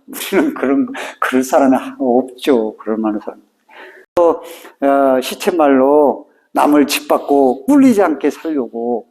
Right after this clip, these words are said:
사다리 놓고 자꾸 올라가서, 그러니까 내려오는 막 발로 차고 짓밟고 경쟁이요 적이다 이렇게 생각하니까 남을 멸시해야 되고 남을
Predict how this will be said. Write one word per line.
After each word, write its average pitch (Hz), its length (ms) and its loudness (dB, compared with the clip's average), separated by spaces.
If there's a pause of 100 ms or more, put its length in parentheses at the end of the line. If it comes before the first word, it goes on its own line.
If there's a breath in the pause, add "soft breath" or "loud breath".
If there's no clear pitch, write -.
사다리 165 400 0
놓고 117 300 2
자꾸 - 640 -4
올라가서, 135 480 0 (340 soft breath)
그러니까 117 260 -2
내려오는 143 440 4
막 - 180 2
발로 147 260 0
차고 - 520 -6 (280 soft breath)
짓밟고 - 640 -4 (300 soft breath)
경쟁이요 151 640 2
적이다 - 720 -2 (240)
이렇게 147 220 -2
생각하니까 127 800 0 (640 soft breath)
남을 180 460 4
멸시해야 185 600 2
되고 147 420 -6
남을 139 320 2